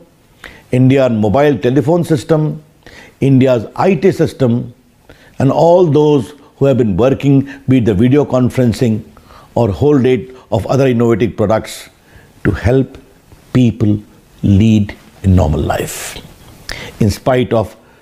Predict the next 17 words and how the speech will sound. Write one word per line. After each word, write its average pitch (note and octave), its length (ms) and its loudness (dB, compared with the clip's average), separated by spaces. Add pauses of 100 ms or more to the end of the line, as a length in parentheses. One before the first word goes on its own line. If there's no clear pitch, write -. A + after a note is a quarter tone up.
(120)
such - 480 -6 (280)
great A2+ 260 -2
compulsions. - 800 -8 (1200)
I A2 140 0
think - 500 -4 (1120)
this F2 440 2
mobile B2+ 360 0
congress A2 580 -2
being A#2 240 0
held F#2 380 -2
digitally B2+ 640 -2 (960)
need C3+ 200 2
to D3 100 2
rejoice A2 840 -2 (1160)
the G2+ 160 4
extraordinary E3 1000 0 (280)
excellence D3 760 -2